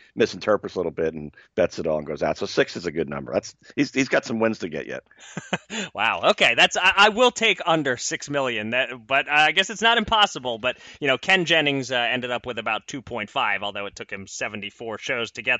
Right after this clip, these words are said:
Speaker 2: there. Uh, I am,
Speaker 1: <laughs>
Speaker 2: I am
Speaker 1: He left te-, he left ten million dollars on the table, as he's starting to realize. <laughs>
Speaker 2: <laughs> I suppose so, but, um, I, I certainly, uh, am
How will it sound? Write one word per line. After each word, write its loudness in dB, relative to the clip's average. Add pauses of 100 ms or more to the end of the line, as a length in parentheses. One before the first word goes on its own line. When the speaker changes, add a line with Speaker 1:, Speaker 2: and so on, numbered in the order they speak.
Speaker 2:
there. 0 (280)
Uh, -8
I 2
am, 0
Speaker 1:
<laughs> -14
Speaker 2:
I 6
am 8
Speaker 1:
He 6
left 4
te-, 2 (140)
he 4
left 2
ten 4
million 4
dollars 4
on -2
the -4
table, 2
as 4
he's 0
starting 4
to 2
realize. 4
<laughs> -2
Speaker 2:
<laughs> -
I 2
suppose 2
so, 4
but, 4 (340)
um, 6 (300)
I, 4 (140)
I 6
certainly, 4
uh, 0
am 2